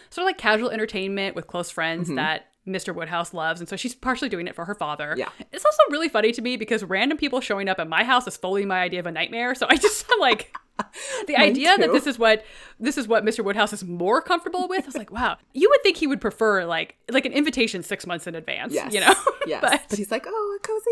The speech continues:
Speaker 2: friendly, friendly thing."
Speaker 1: No strangers allowed, obviously.
Speaker 2: <laughs>
Speaker 1: So they all go inside, and they're just chatting, and Frank asks about Mister Perry's plans for setting up a carriage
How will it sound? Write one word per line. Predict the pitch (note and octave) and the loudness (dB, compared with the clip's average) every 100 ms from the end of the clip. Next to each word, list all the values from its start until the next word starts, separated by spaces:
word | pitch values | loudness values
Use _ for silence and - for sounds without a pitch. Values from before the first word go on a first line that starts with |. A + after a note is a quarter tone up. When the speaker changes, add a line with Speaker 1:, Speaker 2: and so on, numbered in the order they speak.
| A4 | -2
Speaker 2:
friendly, | G#4+ F#4+ F#4+ | -2 -4 -4
friendly | F#4 F4+ F4 F4 F4 | -6 -8 -8 -6 -6
thing." | - G3+ F#3 F#3+ G3 - | -2 -2 -2 -8 -12 -2
Speaker 1:
No | A#3 | 2
strangers | A#3 A#3 F#3+ F3 | 2 2 -2 -4
allowed, | F#3 B2 A#2 - | -4 -4 -4 -6
obviously. | E3+ D#3+ F3 G3+ - - A#3+ - _ | -6 -6 -6 -8 -8 -10 -12 -18 _
Speaker 2:
<laughs> | G#3+ - A3 - - _ _ | -6 -4 -4 -6 -8 _ _
Speaker 1:
So | B3 | 0
they | A#3+ | 4
all | B3+ | 4
go | D4+ | 2
inside, | F#4 D#4 C4+ C4+ B3+ | 2 4 6 6 4
and | A3 | -2
they're | G#3 | -4
just | B3 | -2
chatting, | A#3 F#3+ F#3 F#3 - | 2 2 2 -4 -4
and | E3+ E3 E3+ | -4 -4 -6
Frank | - G#3 A#3+ | -4 -4 0
asks | E3 D#3+ | 0 0
about | E3+ E3+ | -2 -4
Mister | F3 F3 | -4 -8
Perry's | C4 G3 F#3 | -2 -2 -2
plans | - D#3+ D#3+ | -4 -6 -6
for | G3 | -8
setting | D#3+ D#3+ F3+ | -10 -8 -10
up | - | -10
a | |
carriage | C4 F3+ E3 E3 E3+ | -4 -2 0 -2 -6